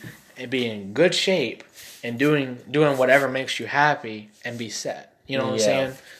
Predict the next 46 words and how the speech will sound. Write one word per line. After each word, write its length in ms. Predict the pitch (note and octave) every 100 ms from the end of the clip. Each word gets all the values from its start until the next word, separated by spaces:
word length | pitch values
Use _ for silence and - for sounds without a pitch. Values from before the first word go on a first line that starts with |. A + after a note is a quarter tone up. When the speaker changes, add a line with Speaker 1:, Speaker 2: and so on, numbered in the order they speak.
| -
Speaker 1:
So, 760 | - G#2+ G#2+ - - - B2
I 120 | G#2+
don't 160 | A#2+ A2+
know. 140 | G#2 G#2 -
I, 200 | B2 B2 - _ _ _ _ -
I, 300 | A2 A#2 -
I 40 |
don't 120 | A2+
know. 120 | G#2+ G#2
I 100 | A#2
just 200 | C3 -
stick 200 | - G2+
to 60 | G2+
karate 460 | - G#2+ G#2+ G2+
because 260 | G2 G2+ G#2
it's 180 | G#2 -
what 140 | G#2+
I 80 | F#2+
know. 360 | G2 G#2 F#2+ F#2+ -
Speaker 2:
Yeah. 460 | A2 G#2+ G#2+ A2+
Speaker 1:
Karate, 360 | A2+ A2+ G#2+ G2+ -
you 60 |
know, 160 | G#2+ G2 -
M 140 | A2+
M 100 | A2
A. 320 | G#2+ G#2 G#2+ - _ - -
I, 60 |
I, 240 | G#2+ - A2+ -
I 60 | A#2
do 140 | A2+
a 20 |
little 200 | A2 A2+
bit 140 | G#2+ A2
of 80 |
everything, 500 | A#2 A#2+ A2+ G#2+ A2
but 200 | G#2+ - - _ _ _ _ _ _ -
it's, 260 | A2 A2+
Speaker 2:
Yeah. 80 | G#2+
Speaker 1:
uh, 200 | G2+ G#2+ - _ _ _ _ _
it's 140 | - B2+
a 80 |
good, 420 | G2 A2+ A2 G#2+ - - _ _ _ _ -
it, 200 | B2 -
it's 180 | B2 B2+
a 60 | A#2+
good, 460 | G#2 A#2 A2 G2+